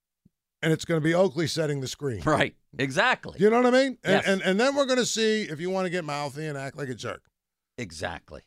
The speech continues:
Speaker 2: and it's the same theory. Four one two, nine two eight, nine three seventy, nine two eight, nine three seventy.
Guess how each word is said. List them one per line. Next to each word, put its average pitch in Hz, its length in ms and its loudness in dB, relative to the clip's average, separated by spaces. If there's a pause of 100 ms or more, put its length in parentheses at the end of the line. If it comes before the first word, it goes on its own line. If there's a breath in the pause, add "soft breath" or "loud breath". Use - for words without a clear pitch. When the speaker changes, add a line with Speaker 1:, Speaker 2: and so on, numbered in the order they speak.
(100)
Speaker 2:
and 98 140 -6
it's - 140 -14
the 82 80 -18
same 101 580 -10 (200)
theory. 95 360 -8 (840)
Four 190 160 2
one 180 200 0
two, 156 220 -4
nine 147 340 -2
two 139 220 -4
eight, 135 220 -4
nine 123 180 -4 (120)
three 107 220 -10
seventy, 110 420 -6
nine 110 320 -6
two 117 240 -8
eight, - 160 -8
nine 101 240 -8
three 90 200 -14
seventy. 90 400 -8